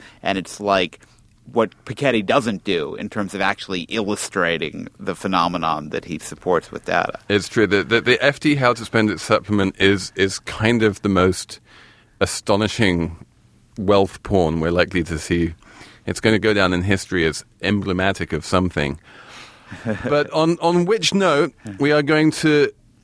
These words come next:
Speaker 2: ask Jacob Weisberg as the special guest here to start the lightning numbers
Speaker 1: <laughs>
Speaker 2: round with one of,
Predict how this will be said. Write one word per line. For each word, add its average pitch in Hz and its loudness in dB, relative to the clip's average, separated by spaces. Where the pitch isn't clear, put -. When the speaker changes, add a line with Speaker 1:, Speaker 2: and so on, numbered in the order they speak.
Speaker 2:
ask 143 2
Jacob 143 2
Weisberg 95 4
as 90 2
the 92 4
special 135 0
guest 101 0
here 78 0
to 98 4
start 120 0
the 107 2
lightning 165 2
numbers 131 2
Speaker 1:
<laughs> - -
Speaker 2:
round 101 2
with 117 0
one 123 2
of, 196 -2